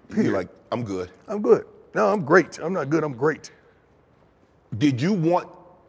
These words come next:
Speaker 1: did, I mean, you said if Detroit would've selected you, they're gonna have to put you on layaway. Did you, where did you want, where was the ideal, where did you want to go?
Speaker 2: I was on an All-American trip,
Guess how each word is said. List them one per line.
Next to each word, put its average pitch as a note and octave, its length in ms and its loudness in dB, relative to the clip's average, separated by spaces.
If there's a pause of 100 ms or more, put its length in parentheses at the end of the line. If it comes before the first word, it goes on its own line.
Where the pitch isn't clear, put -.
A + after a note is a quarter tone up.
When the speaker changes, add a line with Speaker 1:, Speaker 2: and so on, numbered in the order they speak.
(240)
Speaker 1:
did, A2+ 220 -4 (200)
I C#3 60 -2
mean, C3 160 -4
you C#3 60 0
said B2 240 0
if G2+ 80 -4
Detroit C#3+ 400 -2
would've A2+ 180 -2
selected F#2+ 460 -4
you, G2 120 -8 (300)
they're A2+ 100 -2
gonna G#2+ 120 -4
have G2+ 100 -4
to F#2+ 60 -18
put G2+ 200 -8
you F#2+ 100 -6
on F2+ 100 -8
layaway. E2 320 -10 (220)
Did D3 180 0
you, - 60 -20 (120)
where G#3 200 4
did A3 120 0
you A3 80 2
want, F3+ 280 2
where G#3 160 2
was G3 140 2
the - 120 0
ideal, E3 280 2
where D3+ 300 0
did G3 120 -2
you D#3+ 80 0
want C#3+ 300 0
to G#2+ 60 -8
go? F#2 200 -12 (260)
Speaker 2:
I C#3 120 6
was D#3+ 140 0
on D#3 60 -2
an C#3 60 -6
All-American C#3 680 0
trip, G#2+ 280 -6